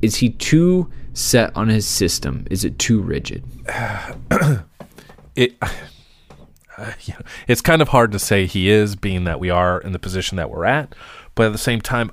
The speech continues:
Speaker 2: I do think that we need to have a little bit more dynamic or a different look. Um, you know, at twelve,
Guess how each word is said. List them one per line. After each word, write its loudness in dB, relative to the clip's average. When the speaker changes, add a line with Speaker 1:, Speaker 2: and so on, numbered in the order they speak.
Speaker 2:
I 0
do 0
think -4
that -4
we -4
need -4
to -6
have -4
a -6
little -4
bit -8
more -4
dynamic -6
or -4
a -10
different -12
look. -6
Um, -6
you -10
know, -10
at -10
twelve, -2